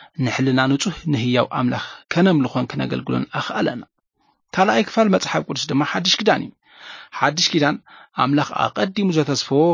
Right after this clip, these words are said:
ምድሓን መደብ ብየሱስ ክርስቶስ ከመይ ከም ዝፈጸሞ ዘበስሩ መጽሓፍቲ እዮም።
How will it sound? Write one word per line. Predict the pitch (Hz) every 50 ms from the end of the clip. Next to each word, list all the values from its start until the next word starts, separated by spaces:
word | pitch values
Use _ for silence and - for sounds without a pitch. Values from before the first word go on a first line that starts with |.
| 151 - _ - - -
ምድሓን | 131 127 - - 123 120 120 117
መደብ | 117 127 127 135 147 147 - - - - - - - -
ብየሱስ | 151 180 196 - 240 202 -
ክርስቶስ | - 220 185 - 220 196 -
ከመይ | - 175 170 196 208 208
ከም | - 160 143 135
ዝፈጸሞ | 117 - - 123 - - - 131 131 131
ዘበስሩ | - 123 131 127 135 131 - - 156 160 165
መጽሓፍቲ | 147 120 - - - 175 175 - -
እዮም። | - -